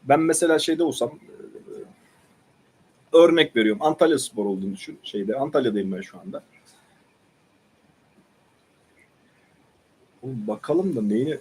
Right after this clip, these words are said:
neyin, bakalım mı? Tamam bakalım. Neyine bakacağız anlamadım. Ya tamam şey,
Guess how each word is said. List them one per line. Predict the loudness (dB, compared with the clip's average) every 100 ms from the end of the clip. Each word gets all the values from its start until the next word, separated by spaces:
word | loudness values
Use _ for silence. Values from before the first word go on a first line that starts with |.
| -8
neyin, | -6 -6 -8
bakalım | -4 -2 2 2 2
mı? | -4 -8 _ _ _ _ _ _ _ _ -8
Tamam | -4 -4 -4
bakalım. | -4 -4 -6 -8 -20 -20 -20 _ -10
Neyine | -8 -6 -4 -4 -4
bakacağız | -6 -10 -8
anlamadım. | -8 -6 -6 -8 -12 _ _ _ -20 -20 _ _ _ _ _ _ _ _ _ _ _ _ -10
Ya | -4
tamam | 2 2 2
şey, | 4 6